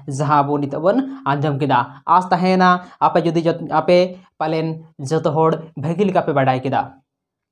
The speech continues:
ᱛᱩᱯᱩᱱ ᱜᱷᱟᱴ ᱵᱷᱟᱹᱜᱤ ᱞᱮᱠᱟᱛᱮ ᱵᱟᱰᱟᱭ ᱦᱩᱭᱱᱟ।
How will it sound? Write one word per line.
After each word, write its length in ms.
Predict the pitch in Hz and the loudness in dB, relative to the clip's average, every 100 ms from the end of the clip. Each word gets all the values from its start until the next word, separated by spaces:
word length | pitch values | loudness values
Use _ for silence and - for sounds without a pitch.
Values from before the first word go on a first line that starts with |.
| _ _ _ _ _ _ _ _ _ _ _ _ _ _ _ _ _ _ _ _ | _ _ _ _ _ _ _ _ _ _ _ _ _ _ _ _ _ _ _ _
ᱛᱩᱯᱩᱱ 220 | 165 196 | -2 0
ᱜᱷᱟᱴ 220 | 196 196 202 185 - - | 4 2 2 -6 -14 -10
ᱵᱷᱟᱹᱜᱤ 180 | 160 175 | -2 0
ᱞᱮᱠᱟᱛᱮ 200 | 185 185 | 2 2
ᱵᱟᱰᱟᱭ 220 | 175 175 180 | 4 2 2
ᱦᱩᱭᱱᱟ। 320 | 180 180 | 2 2